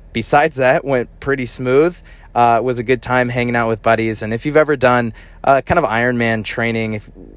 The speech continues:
you know, most of the time it's likely you're gonna train by yourself, but whenever you get the opportunity to ride as a group, you know that the time just flies by and it just makes it so much more enjoyable. So that's what I experienced this morning.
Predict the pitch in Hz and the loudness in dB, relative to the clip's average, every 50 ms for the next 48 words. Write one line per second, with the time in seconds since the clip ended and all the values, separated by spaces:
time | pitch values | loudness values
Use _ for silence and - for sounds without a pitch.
0 | - - - 123 117 113 107 104 101 113 139 170 175 - - 175 143 - 117 120 | -20 -18 -10 -6 -4 -4 -2 -2 0 2 2 2 2 0 -2 -4 -4 -2 -2 -2
1 | 123 120 113 95 - 104 104 107 107 - 131 127 117 107 110 107 101 92 - - | 0 0 -2 -4 -2 0 0 0 0 0 0 -2 0 -2 -4 -4 -6 -6 -6 -8
2 | 113 110 104 104 98 95 92 90 - - 104 98 92 90 87 - - 101 98 - | -6 -4 -2 -2 0 0 -2 -4 -4 -2 -2 0 0 -2 -2 -4 -4 -4 -4 -4
3 | - 107 110 117 123 135 147 143 113 123 113 - 113 104 101 98 - 104 - - | -4 -2 0 0 0 0 -2 -2 -2 -2 -2 0 2 2 2 2 0 -2 -2 -2
4 | 113 107 107 104 104 101 - - - 92 95 95 98 101 104 95 90 95 87 - | -2 -2 -4 -6 -6 -8 -8 -8 -6 -4 -2 0 0 0 0 -2 -4 -8 -8 -4
5 | 98 104 113 131 127 - - - - - - - 113 123 127 127 123 120 117 110 | -2 0 0 0 -2 -4 -12 -20 -20 -20 -12 -6 -4 -2 0 2 2 2 4 4
6 | 107 104 104 - 101 110 95 - - 107 110 110 107 95 98 95 - - 104 98 | 4 2 2 0 -4 -6 -8 -6 -4 -4 -4 -2 -2 -4 -4 -6 -4 -2 0 0
7 | 92 90 90 85 - 92 92 87 85 85 87 - - 98 - - 107 101 - 104 | 0 0 -2 -4 -4 -4 -4 -2 -4 -6 -10 -12 -12 -10 -6 -6 -4 -2 -2 -2
8 | - - - 107 101 101 95 - - 107 98 95 90 87 - 101 95 95 92 85 | -2 -2 -4 -2 -2 -4 -6 -4 -6 -4 -4 -4 -6 -6 -4 -2 -2 -2 -2 -2
9 | 87 82 82 - - 110 104 98 92 - - - - - - - 120 123 - - | -4 -6 -6 -2 0 0 0 0 -2 -6 -14 -20 -20 -8 -2 0 0 0 0 -2
10 | 139 123 113 107 104 - - - 113 107 104 101 95 - - 98 90 - 107 104 | -2 0 0 0 -2 -4 -4 -2 0 0 0 -2 -4 -6 -6 -6 -6 -4 -4 -4
11 | 101 95 90 87 87 85 | -2 -2 -4 -8 -8 -12